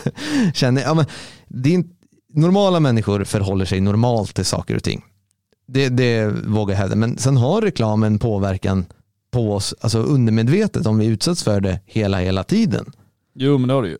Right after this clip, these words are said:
Speaker 2: Men där är ju också frågan om det då är hela, hela tiden. Alltså om, om det här är en trend som är, är igång, att, att, eh, det är så här modeller ska se ut nu. Eller om det här är en engångsföreteelse, för att då är det ju inte direkt någon trend.
Speaker 1: Ja, jag skulle vilja säga att det är en trend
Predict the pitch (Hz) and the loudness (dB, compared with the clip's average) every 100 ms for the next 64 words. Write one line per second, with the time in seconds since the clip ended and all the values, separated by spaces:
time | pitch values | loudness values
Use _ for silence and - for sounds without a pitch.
0 | - 147 131 135 135 127 - 131 117 107 | -12 -6 -2 0 2 0 -2 -2 0 2
1 | 107 107 107 104 101 120 110 107 - - | 2 0 0 0 0 -2 -2 -6 -16 -8
2 | 107 101 95 98 104 - - - 107 104 | -8 -6 -10 -10 -10 -10 -14 -14 -8 -6
3 | 101 101 107 101 104 101 101 104 95 95 | -6 -6 -6 -6 -4 -4 -4 -6 -8 -8
4 | 107 95 95 - 95 95 92 92 104 95 | -8 -8 -8 -8 -8 -8 -8 -10 -10 -10
5 | 92 90 90 - _ _ _ _ _ _ | -8 -10 -12 -16 _ _ _ _ _ _
6 | _ _ _ _ - 107 170 110 101 101 | _ _ _ _ -8 0 2 2 -4 -8
7 | - - - 104 104 101 98 98 98 98 | -14 -14 -14 -8 -4 -2 -2 -4 -4 -6
8 | 98 101 98 104 98 95 98 98 95 95 | -6 -8 -8 -4 -4 -2 -4 -4 -6 -8
9 | - 101 127 123 107 107 - - 110 98 | -8 -6 -4 -4 -6 -12 -14 -12 -8 -6
10 | 95 98 95 92 92 98 107 101 95 95 | -4 -4 -6 -6 -8 -6 -6 -6 -8 -12
11 | - 104 101 135 110 - 104 - 107 104 | -8 -6 -4 -4 -4 -8 -14 -12 -10 -6
12 | 104 107 101 98 95 101 101 - 101 107 | -6 -6 -8 -12 -12 -12 -12 -12 -12 -14
13 | - 139 139 131 120 135 120 123 113 - | -12 -4 0 2 2 0 2 2 0 0
14 | 95 92 101 107 110 107 101 113 101 98 | -2 -2 -2 0 0 0 0 0 0 0
15 | 98 | -2